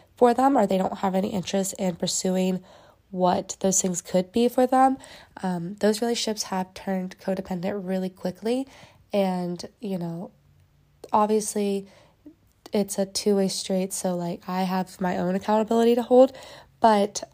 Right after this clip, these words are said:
I really wanna be with someone who is goal-oriented. So, yeah, like I mentioned, if they are passionate about the things they do and they, you know, have things that they're working towards,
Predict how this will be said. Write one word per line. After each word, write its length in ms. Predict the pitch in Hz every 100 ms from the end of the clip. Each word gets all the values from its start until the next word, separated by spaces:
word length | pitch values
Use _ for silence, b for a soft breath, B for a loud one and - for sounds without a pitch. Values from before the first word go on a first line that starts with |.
| _
I 560 | 202 196 202 208 214 247 _ _ 226
really 300 | 226 233 226
wanna 220 | 214 196
be 180 | 190 175
with 120 | 175
someone 440 | - 202 196 214
who 560 | 208 - 190 175 180 196 - _ _ -
is 320 | 180 175 -
goal-oriented. 800 | - 170 170 170 170 - 180 175
So, 360 | - 185 180 175 B B B -
yeah, 160 | 226
like 180 | 196 190
I 80 | 214
mentioned, 460 | 190 180 - 185 196
if 300 | 202 185 180
they 560 | 196 196 196 208 214 -
are 480 | - 190 190 185 185 185 b b b -
passionate 580 | 240 240 - 240 247 214
about 220 | 190 190
the 80 | 196
things 240 | 196 185
they 120 | 190 180
do 400 | - 202 190 185 -
and 340 | 190 175 170 190
they, 400 | 185 185 202 226
you 180 | 220 185
know, 340 | 180 202 202 - _ _
have 400 | - - 196 202 196 _
things 340 | 208 196 196 196
that 180 | 196
they're 160 | 202 196
working 400 | 190 190 208 208
towards, 440 | - 226 226 226